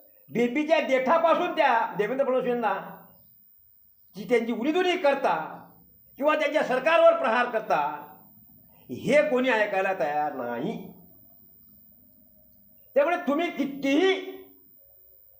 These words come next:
किलोमीटर पैदल के-, वारी केली तरी ते आता शक्य नाही. विधानसभेत असताना काही बरंचसं शक्य होतं, बरं, शक्य त्या दोनशे अठ्ठ्याऐंशी पैकी तुम्ही एक होता,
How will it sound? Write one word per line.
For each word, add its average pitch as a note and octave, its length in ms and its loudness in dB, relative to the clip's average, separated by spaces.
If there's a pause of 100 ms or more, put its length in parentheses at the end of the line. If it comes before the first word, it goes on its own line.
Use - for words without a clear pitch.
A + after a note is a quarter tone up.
किलोमीटर D#4 480 2 (460)
पैदल C4+ 360 4
के-, A#3+ 160 0 (240)
वारी G#3+ 260 0
केली A3+ 320 -6 (680)
तरी D#4 180 2 (120)
ते E4 140 4
आता C#4 560 0
शक्य B3 320 0
नाही. E3+ 200 -10 (800)
विधानसभेत D4+ 580 2
असताना E4 360 2
काही D4+ 200 0
बरंचसं C4+ 340 -2
शक्य B3+ 240 -2
होतं, B3 600 2 (1900)
बरं, A3 160 0
शक्य - 240 -10 (260)
त्या A#3+ 100 4
दोनशे C4 320 4
अठ्ठ्याऐंशी D4+ 400 2
पैकी D4+ 280 0
तुम्ही C4+ 220 -2
एक A#3+ 100 0
होता, - 520 -6